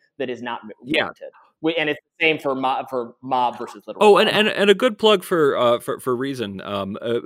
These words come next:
Speaker 2: me and Ken White did a debate on sort of cancel culture and, uh, whether or not free speech culture is more important than free speech law. I'm of the opinion that free speech law generates,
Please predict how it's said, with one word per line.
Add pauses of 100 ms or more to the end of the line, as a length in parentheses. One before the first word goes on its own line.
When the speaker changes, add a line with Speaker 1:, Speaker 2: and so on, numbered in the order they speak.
(120)
Speaker 2:
me
and
Ken
White
did
a
debate
on
sort
of
cancel
culture
and,
uh,
whether
or
not
free
speech
culture
is
more
important
than
free
speech
law. (520)
I'm
of
the
opinion
that
free
speech
law (120)
generates,